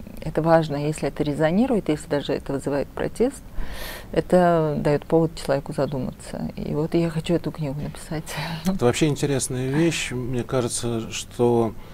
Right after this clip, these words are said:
Speaker 2: в этой экстремальной ситуации женщины как-то вышли на первый, э, план. И я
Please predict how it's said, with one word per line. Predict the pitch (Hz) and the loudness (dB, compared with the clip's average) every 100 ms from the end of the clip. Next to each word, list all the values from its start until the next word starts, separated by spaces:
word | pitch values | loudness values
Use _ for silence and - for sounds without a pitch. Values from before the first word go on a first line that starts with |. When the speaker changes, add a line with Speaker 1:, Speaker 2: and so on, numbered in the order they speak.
| - - - - - - - | -16 -16 -16 -16 -14 -12 2
Speaker 2:
в | |
этой | 123 123 | 4 6
экстремальной | 117 - 131 131 123 120 | 2 2 0 2 2 0
ситуации | 110 - 165 170 - 110 | -2 0 2 2 2 0
женщины | 110 143 - 131 | 2 0 0 -2
как-то | 110 110 120 | -2 -2 0
вышли | 113 135 - 123 | 2 0 0 0
на | 117 113 113 113 113 | 2 2 2 2 2
первый, | 120 135 120 120 107 - | 2 4 6 4 2 -4
э, | - 120 113 117 113 - - - - | -8 -6 -4 -2 -4 -6 -12 -8 -2
план. | 131 123 101 90 - - - - - - - | 2 2 2 -2 -8 -14 -14 -16 -16 -16 -6
И | 110 | -2
я | 107 101 95 127 127 127 | 0 0 0 2 4 2